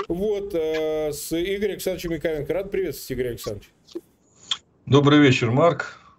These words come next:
Speaker 2: Казахстан, Алга.
Speaker 1: Да, Казахстан, Алга. Вот смотрите, нас уже смотрит, э, больше шести тысяч человек, как я понимаю. Да, э, около шести тысяч, прошу прощения. И,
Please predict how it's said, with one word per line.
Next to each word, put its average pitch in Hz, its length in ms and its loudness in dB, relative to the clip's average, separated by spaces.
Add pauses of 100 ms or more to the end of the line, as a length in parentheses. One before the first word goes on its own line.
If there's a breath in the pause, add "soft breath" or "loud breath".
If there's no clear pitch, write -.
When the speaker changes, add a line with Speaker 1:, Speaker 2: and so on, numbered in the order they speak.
Speaker 2:
Казахстан, 117 560 2
Алга. 98 360 2 (720 soft breath)
Speaker 1:
Да, 190 440 -4
Казахстан, 196 520 -2
Алга. 247 360 -2
Вот 226 200 -4
смотрите, 190 840 -2
нас 196 320 -4
уже 185 240 -2
смотрит, 185 800 -4
э, 156 800 -2
больше 143 920 -6
шести 160 380 -6
тысяч 143 260 -8
человек, 139 520 -4 (400 loud breath)
как 165 180 -6
я 190 120 -2
понимаю. 190 600 -4
Да, 160 580 -4 (140)
э, 160 40 -12
около 156 560 -4
шести - 280 -8
тысяч, 127 240 -10
прошу 127 240 -12
прощения. 165 640 -4
И, 156 60 -10